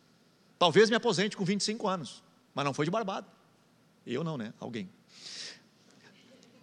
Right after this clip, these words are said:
Talvez. Talvez dê certo. Mas é muita coisa, cara, é muito chão, é muito choro, é muita lágrima, é muita noite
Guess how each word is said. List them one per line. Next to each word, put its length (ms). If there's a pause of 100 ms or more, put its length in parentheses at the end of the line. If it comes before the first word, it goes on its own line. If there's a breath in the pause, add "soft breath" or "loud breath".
(1700)
Talvez. 600 (520)
Talvez 260
dê 100
certo. 460 (520)
Mas 140
é 60
muita 340
coisa, 380
cara, 340
é 60
muito 500
chão, 560 (340 loud breath)
é 120
muito 520
choro, 720 (320 loud breath)
é 100
muita 360
lágrima, 960
é 80
muita 320
noite 640